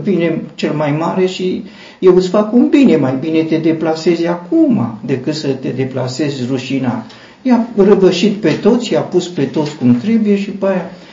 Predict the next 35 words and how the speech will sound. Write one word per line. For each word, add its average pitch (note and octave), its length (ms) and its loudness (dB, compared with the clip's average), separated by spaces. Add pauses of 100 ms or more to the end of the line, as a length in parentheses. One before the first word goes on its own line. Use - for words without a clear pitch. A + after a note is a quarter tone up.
(100)
s-a F3 280 -4
adresat D3+ 560 -6
gazdei D#3+ 580 -2
și - 180 -10
i-a C3 140 -4
spus: C3 320 -12
„Uite, C#3 460 -2 (400)
ai C3+ 180 -2
invitat B2 480 0
așa, D#3 480 -10 (540)
fericit B2 540 0
nu B2 180 4
ești, D3+ 420 -2 (460)
nu B2 220 0
ești D3+ 240 -4
fericit, A#2 580 -8 (180)
uite B2 220 -4
cum B2+ 240 -4
ar A#2+ 200 -2
trebui A#2+ 500 -2
să - 140 -12
fii A#2+ 340 -4
fericit.” A#2 280 -4
Și - 100 -10
apoi A3 280 0
vine E3+ 360 -4
acesta C#3+ 600 -10 (480)
și - 180 -12
spune: C3+ 360 -4
„Ferice C3 560 -4
de B2 200 -4
cel C3 380 -8
care B2 280 -4
va A#2 120 -8
sta, B2 380 -8